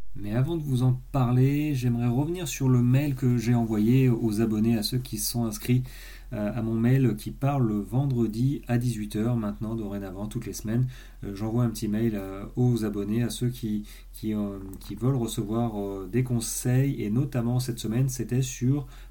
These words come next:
pas le sommeil, mais le repos. Euh, le repos dans, dans l'entraînement, le repos en règle générale dans, dans la pratique du trail et de la course à pied, mais plus du trail.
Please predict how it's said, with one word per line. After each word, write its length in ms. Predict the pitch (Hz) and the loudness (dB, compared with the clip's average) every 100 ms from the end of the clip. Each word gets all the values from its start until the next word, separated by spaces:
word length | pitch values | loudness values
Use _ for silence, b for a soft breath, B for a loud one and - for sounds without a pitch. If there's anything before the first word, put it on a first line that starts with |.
| - | -6
pas 100 | 175 | -6
le 60 | |
sommeil, 480 | - 143 127 135 156 | -2 2 4 4 2
mais 520 | 147 120 123 135 143 | 2 2 2 2 0
le 160 | 131 110 | -2 -2
repos. 480 | 107 131 127 123 127 b b b - | 4 4 6 2 2 b b b -10
Euh, 180 | 104 101 | -6 -4
le 140 | 101 | -4
repos 400 | 87 98 - 123 | -6 -10 -2 -2
dans, 400 | 107 101 104 101 | 0 -2 -4 -6
dans 220 | 95 92 | -8 -12
l'entraînement, 680 | 95 107 - 110 101 104 120 | -8 -8 -6 -8 -6 -4 -2
le 120 | 113 | -4
repos 580 | 95 92 101 - 107 113 123 B B | -4 -8 -10 -8 -4 -4 -6 B B
en 120 | - 98 | -14 -2
règle 220 | 120 127 | 2 4
générale 500 | 107 107 107 117 110 | 2 -2 -2 -2 -4
dans, 360 | 104 101 101 90 | -6 -6 -8 -10
dans 120 | 92 | -10
la 140 | 90 | -12
pratique 260 | - 101 120 | -12 -12 -12
du 120 | 98 | -12
trail 420 | - 95 107 120 - B B B B | -10 -6 -4 -4 -6 B B B B
et 60 | 107 | -8
de 60 | |
la 80 | 104 | -6
course 260 | 104 101 - | -6 -8 -12
à 20 | |
pied, 220 | - 110 | -8 -4
mais 160 | 117 92 | -4 -6
plus 240 | - 123 | -2 -2
du 100 | 110 | -2
trail. 380 | 104 95 104 117 | -8 -6 -4 -4